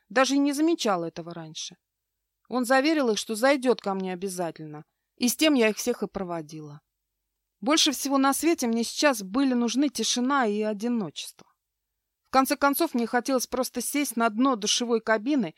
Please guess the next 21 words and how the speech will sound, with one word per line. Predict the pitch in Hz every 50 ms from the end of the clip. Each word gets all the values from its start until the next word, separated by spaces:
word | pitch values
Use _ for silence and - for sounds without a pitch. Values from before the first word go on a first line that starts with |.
| _ _
и | 233
прорыдаться, | 220 - - 247 269 262 233 254 254 214 220 285 302 302 - - - 180 160 - _ - _ _
выпуская | - 226 220 - 233 - - - 277 269 240 208 196
всё | - - - - 240
напряжение. | 226 208 202 - 202 220 202 190 185 185 165 151 147 147 147 - _ _ _ _ _ _ _ _ _ _ _ _ _
Что | - - - - 277
я | 262 220 208 220
и | 208 185
сделала. | 151 - - - 156 156 151 147 147 143 147 151 - _ _ _ _ _ _ _ _ _ _ _ _ _ _ _ _
Плакала, | - 233 262 285 269 - - 196 190
хрипя | 190 - - 233 226 - - 277 277
и | 247 226
подвывая | 190 - 220 214 185 196 240 240 220 254 262 240 220
от | 208 202 202
боли | 196 233 269 269 233 190
физической | - - - 214 202 190 202 233 226 - - - - 175 170
и | 170
душевной. | 165 185 180 - - - 170 151 147 147 151 - _ _ _ _ _ _ _ _ _ _ _ _ _ -
От | 214 233 196
глупости | 175 180 247 269 302 - - 202 - - 185
своей | 170 - - 185 180 175 160 156 151 151